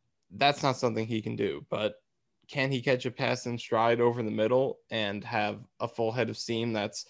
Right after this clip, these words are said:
as good as or better than most receivers in the league at his size? Yes, that is something he can do.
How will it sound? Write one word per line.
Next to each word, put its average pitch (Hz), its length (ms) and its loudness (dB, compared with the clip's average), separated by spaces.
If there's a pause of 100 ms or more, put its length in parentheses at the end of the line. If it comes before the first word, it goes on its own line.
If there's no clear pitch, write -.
(500)
as 113 300 2
good 117 260 6
as 117 460 4
or 123 80 2
better 110 400 2
than 113 340 0 (180)
most 120 520 0
receivers 117 480 2
in 113 80 -4
the 110 60 0
league 117 300 0
at 117 140 -2
his 117 180 -2
size? 131 460 2
Yes, 139 340 0
that 123 140 2
is 131 100 0
something 104 300 -4
he 107 140 -4
can 95 160 -10
do. 87 240 -8